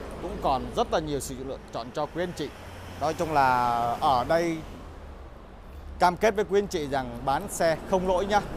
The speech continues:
và những xe đời cao. Và đặc biệt thêm cái nữa là có hỗ trợ banh cho quý anh chị. Cả cái thì ngày hôm nay thì anh chị sẽ đi theo chân em Trung một vòng. Có những cái xe gì và em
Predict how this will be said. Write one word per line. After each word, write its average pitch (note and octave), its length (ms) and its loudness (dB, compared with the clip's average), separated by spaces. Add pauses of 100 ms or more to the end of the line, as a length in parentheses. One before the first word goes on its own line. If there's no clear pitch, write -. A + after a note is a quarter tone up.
(200)
và B2 280 4
những A#2+ 120 -2
xe D3 340 2
đời B2 240 0
cao. C#3+ 200 2 (520)
Và D3+ 260 6
đặc E3 180 2 (120)
biệt E3 200 2
thêm F#3 200 2
cái F3+ 160 4
nữa A3 160 0
là E3+ 280 4 (100)
có F3 160 6
hỗ A#3 200 6
trợ F#3 180 0
banh F3 200 0
cho F3+ 60 -2
quý F3 80 -4
anh G3+ 80 -2
chị. D3+ 180 -2 (220)
Cả B2+ 200 -4
cái C#3 120 2
thì E3+ 100 -4
ngày C3+ 140 -2
hôm B2+ 60 -4
nay D3 160 -4
thì B2 60 -6
anh C3+ 100 -6
chị C3+ 160 -6
sẽ D3+ 500 -2 (380)
đi E3+ 180 4
theo F3 340 4 (220)
chân F#3 220 4
em F3+ 200 2
Trung F3+ 200 2
một D#3 180 6
vòng. E3+ 160 8 (260)
Có F3 220 8
những - 120 8
cái A#3 80 6
xe F3+ 220 8 (120)
gì D3 180 6
và C3 420 4 (300)
em E3 120 0